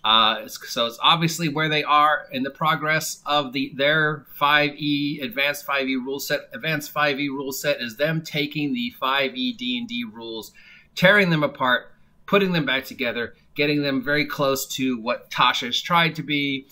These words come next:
and what, uh, Pathfinder Second Edition tried to be, but both failed at, and doing a much better,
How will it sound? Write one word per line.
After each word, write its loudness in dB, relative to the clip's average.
and -4
what, -2
uh, -4
Pathfinder -4
Second -6
Edition -6
tried 2
to -4
be, 0
but -14
both -6
failed 0
at, 2
and -2
doing -6
a -4
much -4
better, 0